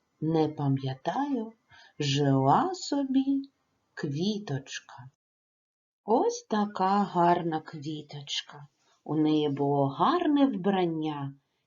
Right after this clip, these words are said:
яке складалося із семи пелюсток.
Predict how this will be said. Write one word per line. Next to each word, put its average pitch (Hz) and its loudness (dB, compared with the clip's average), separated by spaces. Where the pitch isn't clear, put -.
яке 160 -2
складалося 156 -2
із - -2
семи 156 -2
пелюсток. 170 -6